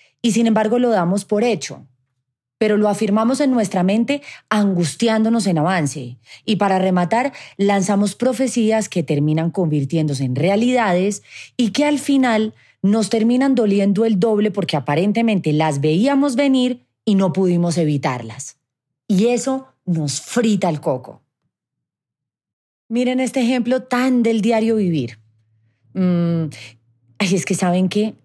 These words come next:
Si mi hija se llega a casar con ese tipo, va a sufrir esta vida y la otra. En efecto, cinco años después, la hija termina separada, con dos muchachitos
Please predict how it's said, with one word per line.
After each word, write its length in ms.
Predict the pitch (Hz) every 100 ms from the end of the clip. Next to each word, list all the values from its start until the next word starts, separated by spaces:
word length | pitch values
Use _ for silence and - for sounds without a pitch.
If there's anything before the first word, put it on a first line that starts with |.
| _ _
Si 320 | - - 240
mi 300 | 208 202 202
hija 180 | 165 156
se 140 | 165
llega 260 | 147 165 175
a 40 |
casar 300 | 208 175 160
con 160 | - 185
ese 180 | 180 208
tipo, 340 | 226 214 247 - 226
va 160 | 285
a 40 | 302
sufrir 640 | 320 285 311 320 302 302 -
esta 460 | 285 - - 294
vida 540 | 294 302 302 294 302 _ -
y 120 | 247
la 160 | 254
otra. 540 | 320 349 220 139 131 - _ _ _ _ _ _ _
En 120 | 196 185
efecto, 600 | 170 196 185 - 101 -
cinco 600 | - - 151 185 196 202
años 280 | 196 196 190
después, 460 | 202 - 226 226
la 160 | 175 131
hija 240 | 131 127
termina 380 | 120 113 123 127
separada, 920 | 135 175 247 269 269 269 262 262 269 - _ _ -
con 240 | 143 139
dos 220 | 156 170
muchachitos 760 | 196 208 240 - 262 208 240